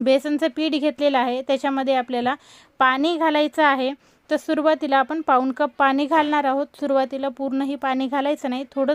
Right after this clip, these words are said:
थोडंसं पाणी घालून या पद्धतीने फेटून घ्यायचं आहे. शक्यतो गोळे याच्यामध्ये होऊ द्यायचे नाहीत, गोळे झाल्यानं एकसारखी आपली बुंदी ही होणार नाही. तर पहा, या पद्धतीने एकदम एकाच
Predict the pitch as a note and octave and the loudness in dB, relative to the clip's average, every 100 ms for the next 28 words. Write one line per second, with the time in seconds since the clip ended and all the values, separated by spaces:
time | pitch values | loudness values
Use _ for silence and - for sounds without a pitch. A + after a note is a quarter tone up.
0 | D4 D4+ D4 D#4+ C4+ C4+ C4+ C#4 D4 B3 | -2 -4 -2 -2 0 0 0 -2 -2 -2
1 | C#4 - - - C4 C4+ C4+ C#4 C#4 C4 | -6 -12 -20 -4 2 2 2 -2 -2 -4
2 | B3+ B3+ C#4 - C4 D4 D4+ C4+ D4 C#4+ | -4 -4 -6 -2 -2 0 -2 0 0 0
3 | C#4+ C4+ C4 C#4 - B3 C#4+ C4 D4 B3 | -2 -2 -4 -6 -8 -8 -6 -2 -2 2
4 | C4+ C4+ C4+ C4+ C4 C4 C#4 C4+ C4+ C4+ | 4 4 2 0 -4 -2 -2 -2 0 0
5 | C4+ D#4 C#4 C#4+ B3+ B3 C4 C#4 D4 C#4+ | 0 -2 -4 -6 -6 -2 2 2 0 -2
6 | C4+ C4+ - B3 - B3 A#3+ B3 A#3+ B3 | -2 -4 -6 -10 -4 -4 -4 -6 -6 -6
7 | A3+ B3 A#3+ C#4 G4 G4 C4+ A3+ G#3+ G#3+ | -4 -4 -4 -6 -6 -2 -2 -2 -4 -6
8 | A3+ A#3+ - - - - D4 D4 D4+ E4+ | -8 -10 -16 -20 -20 -2 0 2 2 2
9 | E4+ C#4+ C#4 D#4 C4 D#4 D4+ C4+ D4 - | 2 0 2 0 2 0 0 -2 -4 -8
10 | - _ C4+ C4 C4+ D#4 - C4 C4+ - | -20 _ 0 2 2 2 0 -2 -2 2
11 | D4+ | 2